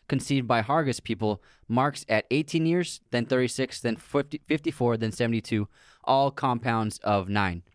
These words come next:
In addition, the se-, the feast itself is celebrated every ninety years, which is nine times ten, implying that each one of the sacrificed equal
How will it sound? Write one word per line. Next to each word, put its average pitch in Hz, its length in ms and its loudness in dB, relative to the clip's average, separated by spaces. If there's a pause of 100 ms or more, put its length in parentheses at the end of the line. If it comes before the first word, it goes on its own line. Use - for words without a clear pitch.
(540)
In 123 120 2
addition, 131 520 0 (200)
the 113 100 0
se-, - 460 -2
the 131 100 -2
feast - 300 -2
itself 165 460 0
is 110 120 -2
celebrated 120 580 2 (100)
every 175 240 2
ninety 113 420 2
years, 110 420 0
which 101 140 -6
is 104 100 -6
nine 101 200 0
times 101 260 -4
ten, 92 280 -4 (600)
implying 123 420 2
that 113 220 0
each 147 220 0
one 139 260 0
of 120 120 0
the 113 60 -2
sacrificed - 680 -2
equal 107 460 -2